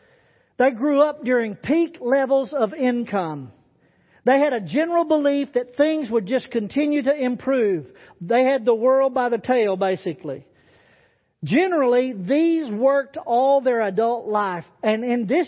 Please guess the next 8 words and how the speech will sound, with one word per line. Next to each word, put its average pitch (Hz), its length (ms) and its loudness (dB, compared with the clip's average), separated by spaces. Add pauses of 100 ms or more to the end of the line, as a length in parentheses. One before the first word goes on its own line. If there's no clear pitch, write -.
(120)
generation, 277 880 0
women 220 560 -2 (300)
who 247 120 2
had 240 80 2
always 294 460 2
been 285 200 0
at 254 80 -2
home 240 540 0